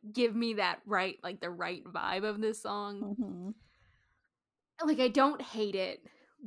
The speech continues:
Speaker 1: but, eh, I needed more.
Speaker 2: I think it's just 'cause I was expecting, like, I was like, I
Speaker 1: Yeah.
Speaker 2: was there right before the drop, and it's like,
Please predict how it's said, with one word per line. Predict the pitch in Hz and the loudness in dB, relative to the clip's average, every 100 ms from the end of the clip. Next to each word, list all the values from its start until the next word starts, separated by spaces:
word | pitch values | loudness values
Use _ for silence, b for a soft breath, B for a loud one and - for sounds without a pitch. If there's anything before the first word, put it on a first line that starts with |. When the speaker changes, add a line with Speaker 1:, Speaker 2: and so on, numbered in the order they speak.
| - | -6
Speaker 1:
but, | 196 180 175 - - - _ _ _ _ _ _ _ _ _ _ _ _ _ _ _ _ _ _ _ _ _ 202 | -4 -2 -4 -6 -14 -16 _ _ _ _ _ _ _ _ _ _ _ _ _ _ _ _ _ _ _ _ _ -2
eh, | 208 214 196 185 185 _ _ _ _ _ _ _ _ _ _ _ - - | 0 0 -2 -6 -8 _ _ _ _ _ _ _ _ _ _ _ -10 -6
I | |
needed | 202 202 185 165 | -4 -2 -4 -6
more. | 170 - - - _ 254 | -10 -12 -16 -18 _ 0
Speaker 2:
I | |
think | 269 247 | 2 2
it's | 262 | 0
just | 262 - | -2 -2
'cause | 170 | -4
I | 151 | -4
was | 165 - | -6 -8
expecting, | 190 - - - 165 - 160 160 - | -8 -8 -6 -4 -4 -6 -10 -8 -8
like, | 175 190 | -6 -2
I | 175 | -2
was | 175 | -2
like, | 175 175 | -4 -4
I | |
Speaker 1:
Yeah. | - 202 | 2 2
Speaker 2:
was | 190 170 147 | 2 -2 2
there | 196 190 175 165 175 - _ _ | 6 6 4 0 -6 -12 _ _
right | - 185 | -2 -2
before | 190 - 185 | -2 -2 0
the | 180 | 2
drop, | 180 165 165 | 2 2 0
and | 165 | -8
it's | 156 | -8
like, | 156 | -10